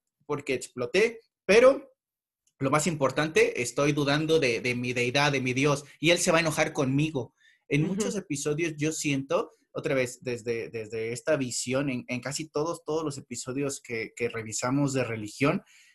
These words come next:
Speaker 1: se tiene esa sensación que yo creo que es muy, muy común en muchas personas religiosas, de más que ya el, más que el miedo al castigo, es el miedo a la ausencia de la recompensa.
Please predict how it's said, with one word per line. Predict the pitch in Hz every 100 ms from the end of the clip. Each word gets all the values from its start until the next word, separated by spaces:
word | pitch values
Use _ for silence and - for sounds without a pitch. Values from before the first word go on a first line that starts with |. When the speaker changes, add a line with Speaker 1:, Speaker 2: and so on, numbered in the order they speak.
| _
Speaker 1:
se | - 147
tiene | 147 156 165 160 156
esa | 151 - 156 147 127 123 _ -
sensación | - 151 139 135 123 151 156
que | 156
yo | 156
creo | 160 160 160
que | 151
es | 143
muy, | 139 143 147 143
muy | 135 139 156
común | 160 143 147
en | 135
muchas | 135 156 165 170
personas | - 117 135 147
religiosas, | 143 123 107 135 139 175 311 - _ _ _ _
de | 123 123 120 117
más | 143 151
que | - 156
ya | 147
el, | 151 -
más | 143 147
que | -
el | 160
miedo | 131 135 143 180 190
al | 175
castigo, | - 113 - - 143 160 220 - _ _ _ -
es | 143 147
el | 147
miedo | 147 156 170
a |
la | 147
ausencia | 120 156 175 185
de | 156
la | 127
recompensa. | 113 - 107 110 139 143 - 98